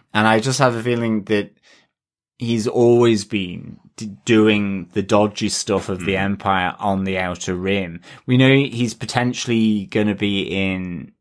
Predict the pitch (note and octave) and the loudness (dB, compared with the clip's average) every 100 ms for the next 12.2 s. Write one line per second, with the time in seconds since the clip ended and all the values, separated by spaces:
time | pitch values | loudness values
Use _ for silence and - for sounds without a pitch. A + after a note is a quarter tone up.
0 | _ G#2+ G2+ F#2+ - F#2 G#2+ A2+ G#2+ F#2+ | _ -4 -2 -2 -4 0 4 4 4 0
1 | F2+ G#2+ G2 A2 G#2 G#2 G#2+ B2 A#2 F2+ | 0 0 0 0 0 0 0 0 0 0
2 | F2 F2+ E2+ F2 E2 F#2 - F2 F2 F#2+ | 0 -2 -6 -4 -4 -6 -10 -10 -10 -10
3 | G2+ - B2 A#2+ - F2 - - B2+ A#2+ | -12 -2 2 2 -2 -12 -14 -2 4 4
4 | A#2 A#2 A#2+ A2+ - C#3 D#3+ D#3+ D3+ B2+ | 6 4 2 0 0 2 2 2 4 6
5 | A#2+ A2 - B2+ - - A#2+ A#2 G#2+ - | 4 2 0 0 2 -2 0 0 -2 2
6 | A2 F#2+ G2+ G#2 A#2 A2+ - G2 G2 - | 2 2 2 2 2 2 -2 -4 -4 0
7 | A#2 - A2+ G2+ G#2+ G2 A#2+ C3+ D#3+ G2+ | -2 0 -4 0 -2 -2 -2 2 0 0
8 | - - _ _ _ _ - F3+ A2 G#2+ | -8 -20 _ _ _ _ -14 -10 -2 0
9 | G2 A#2 - C3+ C3 B2+ B2+ B2 A#2+ A#2+ | 0 -2 0 2 2 2 0 2 2 0
10 | A#2 B2+ A#2+ - F#2+ G#2+ E2 G2 G#2 - | 0 -4 -4 -6 -6 -4 -4 -4 -4 0
11 | G2+ G2 F#2+ F#2 - F#2+ A2+ B2 G#2+ E2+ | 2 2 0 -2 -4 0 0 0 -2 -4
12 | F2+ | -6